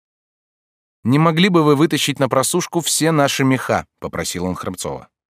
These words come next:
«Все?» «Именно». Приказчик отдал нужное распоряжение, и вскоре под тень восточной стены дворца его люди выставили полдюжины сундуков. Хромцов снял с пояса ключи,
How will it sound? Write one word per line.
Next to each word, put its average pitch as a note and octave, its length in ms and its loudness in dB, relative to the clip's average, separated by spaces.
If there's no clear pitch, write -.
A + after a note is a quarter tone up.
«Все?» A2 400 -4
«Именно». A2+ 480 2
Приказчик D#3+ 500 -2
отдал D3+ 300 2
нужное C3 300 0
распоряжение, A2 760 -2
и F#2+ 100 -4
вскоре E3 320 0
под D#3+ 220 -2
тень D#3 200 -2
восточной C#3 500 -2
стены B2+ 280 -2
дворца G#2 580 -2
его D3 220 0
люди D#3+ 200 2
выставили C3+ 460 0
полдюжины G#2+ 640 -2
сундуков. D#2+ 720 -8
Хромцов G2+ 520 -2
снял G2+ 300 -4
с - 80 -12
пояса F#2+ 340 -4
ключи, A#2 460 -6